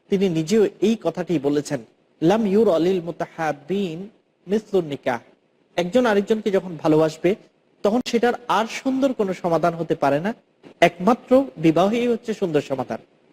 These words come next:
তাহলে ভালোবাসা সৃষ্টি হলে যদি এই ভালোবাসা দুই পক্ষের মধ্যেই থাকে অথবা শুধু এক পক্ষের মধ্যেই থাকে, তখন সেখানে এক অস্থিরতা বিরাজ করে। সেই লোকটি অথবা সেই নারীটি ঘুমাতে পারে না, খেতে পারে না,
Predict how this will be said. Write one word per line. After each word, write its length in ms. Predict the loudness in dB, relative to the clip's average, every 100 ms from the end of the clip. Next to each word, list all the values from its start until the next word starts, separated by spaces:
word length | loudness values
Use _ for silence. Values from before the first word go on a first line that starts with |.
| _ _ _ 2
তাহলে 220 | 4 4
ভালোবাসা 480 | 4 4 4 2 -2
সৃষ্টি 380 | 0 0 2
হলে 260 | 2 2 -2 -6 _ _ _ -10 -4
যদি 180 | -2
এই 200 | 0 0
ভালোবাসা 440 | 2 2 0 0 -2
দুই 160 | -2 -2
পক্ষের 380 | -4 -4 -6 -4
মধ্যেই 300 | -4 0 0
থাকে 320 | 0 -6 -10 -14 _ _ _ _
অথবা 320 | -4 0 0
শুধু 180 | 2 2
এক 240 | 2 0 -4
পক্ষের 320 | -6 -2 -2
মধ্যেই 260 | -2 -2 -2
থাকে, 320 | -4 -4 -6 -8 _ _ -6
তখন 340 | -4 -4 -8
সেখানে 300 | -2 0 2
এক 100 | 0 -2
অস্থিরতা 500 | -6 -2 0 2 2
বিরাজ 380 | 0 0 0 -2
করে। 220 | -4 -4 -8 _ _ _ _ _ _ _ -6
সেই 220 | 2 4
লোকটি 360 | 4 2 2
অথবা 260 | 2 2 -2
সেই 220 | -2 -4
নারীটি 400 | 0 0 0 -2
ঘুমাতে 340 | -2 -2 -2 -2
পারে 220 | -2 -2
না, 140 | -8 -16 _ _ _
খেতে 200 | -4 -2
পারে 240 | 0 2 2
না, 220 | 0 -6